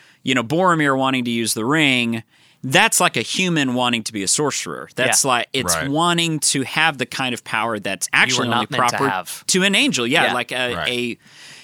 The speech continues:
Speaker 3: When
Speaker 1: and, and so
Speaker 3: Gandalf,
Speaker 1: in a
Speaker 3: who's in-,
Speaker 1: way
Speaker 3: in-, infinitely more powerful than him, wouldn't touch it.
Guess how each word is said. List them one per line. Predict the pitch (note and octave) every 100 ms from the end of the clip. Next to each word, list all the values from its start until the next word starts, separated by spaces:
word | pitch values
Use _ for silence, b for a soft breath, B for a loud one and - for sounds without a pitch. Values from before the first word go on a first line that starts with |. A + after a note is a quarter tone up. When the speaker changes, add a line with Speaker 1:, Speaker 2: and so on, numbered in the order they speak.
| B
Speaker 3:
When | D3 C#3+
Speaker 1:
and, | C#3+
and | C#3+ E3+
so | - G#3
Speaker 3:
Gandalf, | G3+
Speaker 1:
in |
a | E3
Speaker 3:
who's | D3
in-, |
Speaker 1:
way | - D4+ G3
Speaker 3:
in-, | C3+ C3 -
infinitely | D3 F3 C3+ A#2+
more | A2+ G#2
powerful | A#2+ G#2+ G#2
than | G2
him, | A#2 G#2+ G2+
wouldn't | G#2 G#2+ F#2+
touch | - A#2
it. | -